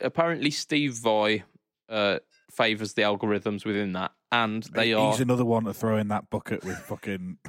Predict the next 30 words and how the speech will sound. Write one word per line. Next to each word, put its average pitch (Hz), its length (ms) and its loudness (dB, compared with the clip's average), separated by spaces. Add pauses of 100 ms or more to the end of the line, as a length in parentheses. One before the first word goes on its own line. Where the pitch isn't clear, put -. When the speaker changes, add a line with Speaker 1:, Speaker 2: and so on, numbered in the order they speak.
(200)
Speaker 2:
<laughs> - 300 -20
Satriani 117 800 0
and 113 260 -6
Malmsteen 110 580 -2
and 95 300 -6 (380)
Wild. 107 500 0 (540)
Whilst 98 200 -10
we 123 80 -6
Speaker 1:
Mm. 110 60 -6
Speaker 2:
talk 98 220 -10
about 87 200 -12
Steve 87 280 -10
Vai. 82 280 -12 (540)
Speaker 1:
Yeah, 117 380 2
he, 120 160 -6
look, - 140 -4
he - 80 -8
Speaker 2:
Sorry. 135 120 2
Speaker 1:
released 165 460 0
the, 156 180 2
um, 113 420 0 (720)
the 110 340 2
Hydra 110 880 0 (320)
v-, 123 320 -18 (560)
music 107 640 -2 (640)
this - 240 -8
week 95 300 -6 (480)
with 110 240 -2
that 107 260 0 (540)
crazy 101 720 -2